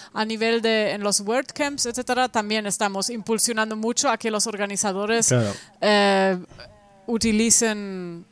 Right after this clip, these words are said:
Speaker 1: la diversidad a nivel de ponentes, etcétera, cuando hay mesas redondas, que sea equilibrado, y no solo de hombres y mujeres, sino también diversidad cultural más allá de,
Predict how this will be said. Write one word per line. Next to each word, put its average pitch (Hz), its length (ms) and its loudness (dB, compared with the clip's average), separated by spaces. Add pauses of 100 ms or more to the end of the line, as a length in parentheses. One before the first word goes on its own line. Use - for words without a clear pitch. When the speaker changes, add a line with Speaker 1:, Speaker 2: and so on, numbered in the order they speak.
Speaker 1:
la 196 200 2
diversidad 208 760 4
a 196 60 0
nivel 190 300 0
de 175 420 2
ponentes, 214 500 0
etcétera, 190 760 2
cuando 180 440 0
hay 180 220 2
mesas 190 340 0
redondas, 202 540 2
que 202 100 -2
sea 190 240 4
equilibrado, 196 680 2
y 226 60 -2
no 262 80 2
solo 339 260 6
de 233 120 4
hombres 208 320 0
y 196 40 -2
mujeres, 175 420 0
sino 190 200 -2
también 185 580 -2
diversidad 185 520 0
cultural 180 720 0
más 180 240 0
allá 180 380 4
de, - 60 2